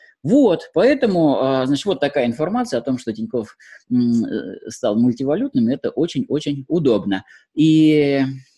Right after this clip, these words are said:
ну, некоторые банки тоже вроде бы есть, э, мультивалютные. Если вы знаете такие, поделитесь, пожалуйста, в комментариях. Э, ну, вот у меня такие впечатления.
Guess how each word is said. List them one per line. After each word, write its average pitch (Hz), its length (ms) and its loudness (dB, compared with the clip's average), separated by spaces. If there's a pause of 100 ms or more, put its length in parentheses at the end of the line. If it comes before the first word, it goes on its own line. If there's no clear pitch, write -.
(120)
ну, 233 160 2
некоторые 151 560 0
банки 135 400 -2
тоже 254 240 -6
вроде 110 260 -2
бы 113 140 -4
есть, 208 360 -10
э, 95 140 -6
мультивалютные. 120 760 -4
Если 131 260 -2
вы 131 100 -4
знаете 117 380 -6
такие, 165 320 -8
поделитесь, 127 540 -6
пожалуйста, 107 400 -10
в - 60 -20
комментариях. 185 560 -6 (520)
Э, 120 380 -2
ну, 214 200 -2
вот 147 240 -4
у 87 120 -4
меня 131 200 2
такие 123 300 -10
впечатления. 87 580 -10